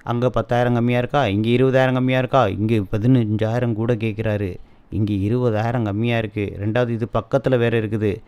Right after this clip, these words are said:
அதனால கொடுத்துருவோம் அப்படின்னு கொடுத்தீங்க அப்படின்னா, ரெண்டு வருஷம் எஃப் சிக்கு அப்புறம் நீங்க வந்து என்ன செய்யணும், ஒவ்வொரு எஃப் சிக்கும் வண்டியை வந்து புதுப்பிச்சு கொண்டு போய் ஆர்டிஓ ஆஃபீஸ்ல வந்து காட்டணும். அப்படி புதுப்பிக்கும் போது நீங்க தொட்டியில பலபடிக்கு ரிப்பேர் வந்து, அந்த ரிப்பேரையும் நீங்க சரி பண்ணி,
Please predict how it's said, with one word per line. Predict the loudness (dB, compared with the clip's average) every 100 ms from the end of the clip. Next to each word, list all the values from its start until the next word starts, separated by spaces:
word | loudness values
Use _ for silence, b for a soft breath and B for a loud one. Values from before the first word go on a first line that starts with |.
| b b
அதனால | -4 -2 0 0
கொடுத்துருவோம் | -2 -2 -2 0 0
அப்படின்னு | -4 -6
கொடுத்தீங்க | -6 -4 -4
அப்படின்னா, | -2 -4 -4 -4 -6 -10 b b b 0
ரெண்டு | 2 4 4
வருஷம் | 2 0 -2 0
எஃப் | -2 -4
சிக்கு | -6 -4
அப்புறம் | -6 -6 -6 -8 -10 B B B -2
நீங்க | 2 2 2
வந்து | 0 0
என்ன | -2 -4
செய்யணும், | -6 -6 -4
ஒவ்வொரு | -4 -2 0 0
எஃப் | -2
சிக்கும் | -4 -6 -2 -2
வண்டியை | -2 -2 -4
வந்து | -4 -6
புதுப்பிச்சு | -6 -6 -6 -10 -10 -8
கொண்டு | -6 -6
போய் | -4 -4
ஆர்டிஓ | -2 -4 -6 -8
ஆஃபீஸ்ல | -6 -4 -6 -8
வந்து | -8 -8 -8
காட்டணும். | -8 -10 -10 -12 -10
அப்படி | -8 -8 -6
புதுப்பிக்கும் | -6 -4 -6 -4 -6
போது | -4 -4 -4 -6 -10 B B -6
நீங்க | -2 0
தொட்டியில | -2 -6 -4 0 0 0
பலபடிக்கு | -2 -2 -2 -2
ரிப்பேர் | -2 -4 -4 -4
வந்து, | -4 -6 -6 -4
அந்த | -4 -4
ரிப்பேரையும் | -6 -6 -4 -2 0
நீங்க | 0 -2
சரி | -4 -4 -4
பண்ணி, | -4 -4 -4 -6